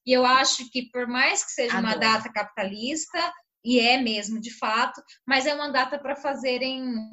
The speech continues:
Speaker 1: pelo menos eu, enquanto uma pessoa que tô sempre mais,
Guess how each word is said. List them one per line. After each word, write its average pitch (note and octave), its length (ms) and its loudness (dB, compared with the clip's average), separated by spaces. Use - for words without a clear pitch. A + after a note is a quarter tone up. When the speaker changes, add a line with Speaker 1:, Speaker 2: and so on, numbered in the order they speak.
Speaker 1:
pelo A#3+ 200 -4
menos B3 300 -4
eu, C4 300 4
enquanto A3+ 440 -6
uma G3+ 220 -10
pessoa G3+ 420 -12
que F#3+ 280 -8
tô G#3+ 100 -10
sempre A#3 340 -8
mais, G3+ 300 -4